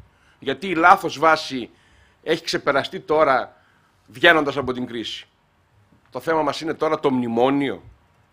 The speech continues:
Το μνημόνιο τελειώνει. Κάποιοι τώρα το ζητούν βεβαίως και μας λένε, «Πάτε να δανειστείτε ξανά με όρους μνημονίου, μην γυρίζετε στις αγορές, μην γυρίζετε στην ομαλότητα». Άρα πρέπει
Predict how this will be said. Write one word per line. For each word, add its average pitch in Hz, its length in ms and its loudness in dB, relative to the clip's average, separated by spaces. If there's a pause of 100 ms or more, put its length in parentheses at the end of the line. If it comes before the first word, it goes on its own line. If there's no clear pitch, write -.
(1400)
Το 165 80 -10
μνημόνιο 220 400 2
τελειώνει. 190 500 4 (1900)
Κάποιοι 196 540 0
τώρα 190 240 0
το 190 100 -6
ζητούν 156 420 -8
βεβαίως 123 400 -4
και 156 100 -14
μας 139 200 -6
λένε, 180 240 -4
«Πάτε 180 280 -2
να 160 80 -2
δανειστείτε 147 440 -6
ξανά 143 340 -4
με 143 120 -2
όρους 143 280 0
μνημονίου, 127 760 -2 (180)
μην 156 240 -4
γυρίζετε 143 440 -2
στις - 140 -4
αγορές, 127 440 2
μην 170 140 -4
γυρίζετε 160 320 -4
στην 139 160 -6
ομαλότητα». 135 680 0 (240)
Άρα 175 260 8
πρέπει 190 400 -2